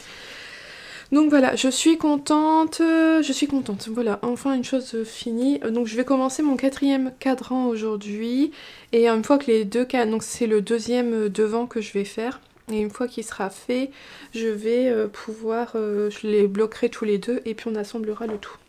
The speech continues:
Aujourd'hui, je porte mon pull Ellie. Alors, euh, je me suis rendu compte en faisant la vidéo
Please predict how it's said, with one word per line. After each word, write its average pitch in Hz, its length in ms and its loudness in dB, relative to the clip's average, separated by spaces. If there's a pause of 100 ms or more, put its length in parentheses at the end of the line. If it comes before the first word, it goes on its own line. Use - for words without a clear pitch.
(1200)
Aujourd'hui, 269 400 4
je 302 80 6
porte 294 320 4
mon 269 120 2
pull 285 240 2
Ellie. 220 360 0 (320)
Alors, 240 340 0
euh, 254 180 4
je 254 100 -2
me 277 60 2
suis 330 140 0
rendu 311 280 2
compte 359 200 -2
en 277 80 0
faisant 269 240 2
la 277 140 4
vidéo 247 280 2